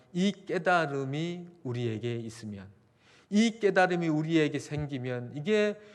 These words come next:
우리 존재 전체로 거룩한 파문을 일으켜가지고 우리 삶 전체를 새롭게 만들어주는 것입니다. 우리의 환경에서 어떤 것이 생겨서 우리가 새로워지는 게 아니라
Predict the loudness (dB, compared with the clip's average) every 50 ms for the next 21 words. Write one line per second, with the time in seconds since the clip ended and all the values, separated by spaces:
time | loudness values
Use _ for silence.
0 | -20 -16 _ -2 2 2 4 2 2 2 2 2 2 6 8 8 6 8 6 4
1 | 2 4 2 0 -2 0 0 2 4 4 4 2 0 -2 2 6 8 8 10 8
2 | 6 4 -2 -8 -4 -4 -2 -2 -2 -6 -10 -12 -12 -2 4 6 6 6 6 4
3 | 2 0 0 -2 -2 -2 -4 -4 -6 -6 -6 -8 -8 -8 -6 -6 -6 -6 -6 -10
4 | -10 -8 -8 -8 -8 -10 -16 -20 _ _ _ _ -20 -20 -20 -20 -20 _ -4 0
5 | 2 4 4 4 4 4 2 -2 -6 -14 -20 -20 -20 -20 -20 -20 -16 -6 -2 0
6 | 0 0 0 -4 -6 -8 -6 -6 -4 -4 -4 -6 -6 -6 -6 -6 -6 -8 -8 -12
7 | -16 -20 -20 _ _ _ _ _ -20 -18 -18 -10 -8 -4 -4 -4 -4 -4 -10 -10
8 | -10 -8 -8 -8 -8 -10 -10 -12 -12 -14 -14 -14 -16 -16 -16 -18 -20 -20 -20 -20
9 | _ _ _ _ _ _ _ _ _ _ _ _ _ _ _ _ _ _ _ _
10 | _ _ _ _ _ _ _ 4 6 8 8 8 8 6 4 0 0 2 2 2
11 | 2 2 0 2 2 2 2 2 0 2 0 0 0 2 2 2 2 0 -4 -8
12 | -8 -8 -8 -2 0 0 0 2 2 2 4 4 4 2 2 2 0 0 0 -2
13 | -4 -4 -2 -2 -4 -4 -4 -6 -6 -4 -4 -2 -4 -4 -4 -8 -10 -12 -12